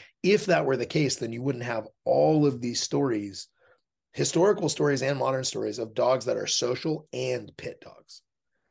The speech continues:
You wouldn't have these dogs that have been turned around, like,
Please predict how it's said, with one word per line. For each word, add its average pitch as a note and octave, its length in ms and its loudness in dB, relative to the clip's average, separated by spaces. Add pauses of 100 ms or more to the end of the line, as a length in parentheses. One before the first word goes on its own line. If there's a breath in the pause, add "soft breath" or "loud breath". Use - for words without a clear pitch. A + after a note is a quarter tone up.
(240)
You C3 120 -8
wouldn't D3 240 0
have C#3 260 -4
these B2+ 160 -8
dogs C3+ 380 0
that A#2+ 100 -2
have A2+ 140 -8
been A2+ 160 -8
turned C3 320 -4
around, B2+ 240 0
like, G#2+ 180 -4